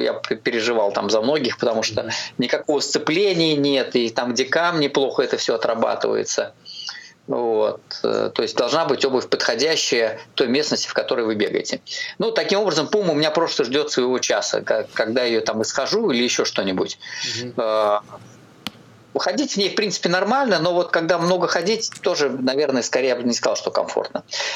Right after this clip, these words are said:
Speaker 1: И, наверное, сразу расскажу я про следующую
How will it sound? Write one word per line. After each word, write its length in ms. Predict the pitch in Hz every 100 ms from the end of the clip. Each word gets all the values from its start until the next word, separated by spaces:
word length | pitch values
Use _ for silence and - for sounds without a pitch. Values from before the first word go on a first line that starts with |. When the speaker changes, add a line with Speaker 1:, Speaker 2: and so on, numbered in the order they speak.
| - -
Speaker 1:
И, 140 | 160
наверное, 380 | 165 196 190 165
сразу 340 | 185 180 151
расскажу 400 | 147 - 151 156
я 280 | 147 139 131 - - -
про 200 | - 139
следующую 420 | 135 165 156 135